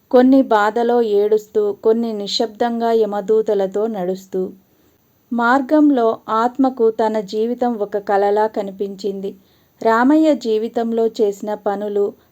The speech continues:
తన పొలంలో కష్టపడడం, గ్రామంలో కొందరికి సహాయం చేయడం, కానీ కొన్నిసార్లు స్వార్థంతో సంపదను పోగు చేయడం,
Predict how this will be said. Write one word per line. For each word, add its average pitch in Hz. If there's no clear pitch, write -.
తన 240
పొలంలో 233
కష్టపడడం, 214
గ్రామంలో 233
కొందరికి 202
సహాయం 202
చేయడం, 202
కానీ 262
కొన్నిసార్లు 226
స్వార్థంతో 208
సంపదను 208
పోగు 202
చేయడం, 196